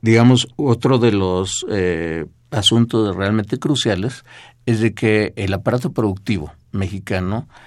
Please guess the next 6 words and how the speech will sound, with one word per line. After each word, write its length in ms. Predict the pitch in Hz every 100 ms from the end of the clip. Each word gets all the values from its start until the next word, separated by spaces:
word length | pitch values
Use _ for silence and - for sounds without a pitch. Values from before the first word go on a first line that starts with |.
| - _
está 500 | 120 - 113 107 110 -
fundamentalmente 960 | - 98 95 92 92 123 151 151 120
sustentado, 680 | 104 101 - 90 87 92 78 -
salvo 360 | - 92 87 90
contadas 520 | - 85 - 104 104
excepciones, 840 | - - 92 - 80 82 113 -